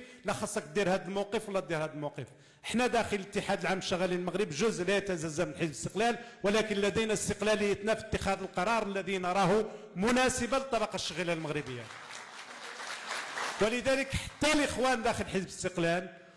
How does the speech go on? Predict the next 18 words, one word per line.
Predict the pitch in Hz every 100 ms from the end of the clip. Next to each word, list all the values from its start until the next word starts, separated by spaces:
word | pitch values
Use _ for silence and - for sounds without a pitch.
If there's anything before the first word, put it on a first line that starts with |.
| - -
واللي | 220 226
كيسيروا | 226 240 - 269 269 240
حقائب | - 202 226 208
وزارية | 214 175 208
داخل | 202 202 -
حزب | 175
الاستقلال، | 156 151 196 196 233 220 - - -
كنقول | 226 208 226
لهم | 196 208
أنا | 208 208
أيضًا | 196 208
اليوم: | 196 214 240 220 - - 170
راعوا | 233 254 233
المغاربة، | 214 202 185 202 196 175 147 - - - - _ _ _ _ -
راه | 185 208 185
الموس | 180 185 202 262 247 - - - - - 170
وصل | 185 247 240
العظم، | 214 175 196 254